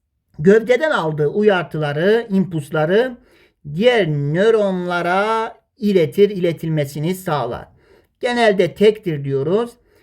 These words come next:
Bir milimetreden bir metreye kadar uzanır arkadaşlar. İnsan vücudunun beyninde bulunan bir sinir hücresinin gövdesinin aksonu ayağa kadar uzayabilir. Demek ki bir akson bir metreye kadar uzayabiliyor.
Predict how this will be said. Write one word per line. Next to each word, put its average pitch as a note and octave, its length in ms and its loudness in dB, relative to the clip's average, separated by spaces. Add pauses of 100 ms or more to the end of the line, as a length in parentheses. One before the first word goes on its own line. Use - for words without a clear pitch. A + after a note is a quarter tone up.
(200)
Bir B3+ 280 -4
milimetreden A3 1000 0
bir A#3+ 180 -4
metreye F#3+ 500 0
kadar F3 300 -2
uzanır D3+ 360 -2
arkadaşlar. B2+ 600 -8 (380)
İnsan G#3+ 500 2
vücudunun F#3 600 -2
beyninde G#3+ 640 0
bulunan D#3 500 -2
bir G#3 120 -2
sinir G#3+ 280 -2
hücresinin D3+ 560 -2
gövdesinin D#3+ 640 2
aksonu G3 680 -2 (320)
ayağa G3+ 440 4
kadar F#3+ 480 -4
uzayabilir. C#3+ 840 -4
Demek D#3 340 -2
ki G#3 220 2
bir E3+ 200 0
akson G3+ 360 -2
bir F#3 120 0
metreye D3+ 420 0
kadar C#3+ 340 -4
uzayabiliyor. D3+ 840 0